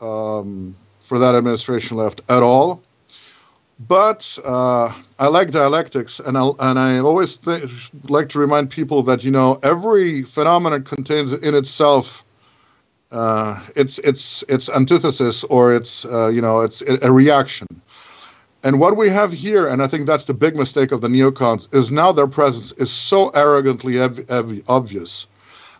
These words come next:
that I think more people will become aware of that. Uh, just like the Europeans, just out of greed, start realizing that that subservience to the empire is gonna cost them a lot and a lot of money.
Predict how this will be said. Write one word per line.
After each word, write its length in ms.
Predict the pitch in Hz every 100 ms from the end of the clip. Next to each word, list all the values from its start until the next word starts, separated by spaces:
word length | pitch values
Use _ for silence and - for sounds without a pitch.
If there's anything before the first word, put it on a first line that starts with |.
| -
that 140 | 135
I 60 | 143
think 240 | 143 170
more 220 | 160 165
people 300 | - 180 160
will 140 | 139 131
become 340 | 131 131 131
aware 280 | 123 123 117
of 100 | 95
that. 340 | 87 76 - - _ _ _ _ _ _ _
Uh, 220 | 113 113
just 340 | 110 156 175 196
like 180 | 170
the 80 | 139
Europeans, 800 | 143 143 135 180 185 143 131 -
just 260 | 139 151 165
out 100 | 139
of 200 | 113 98
greed, 520 | 147 160 185 175 131
start 300 | - 143 120
realizing 640 | 131 139 135 123 127 127
that 340 | 117 120 117 -
that 220 | - 139 131
subservience 840 | 147 135 165 180 156 127 117 -
to 100 | 127
the 100 | 120
empire 400 | 127 127 127 113
is 100 | 110
gonna 180 | 135 135
cost 340 | 143 135 -
them 160 | 117 120 -
a 200 | 160 131
lot 540 | 139 - - 139 - -
and 120 | 117
a 60 | 113
lot 380 | 127 156 127 113
of 180 | 113
money. 380 | 123 120 92 80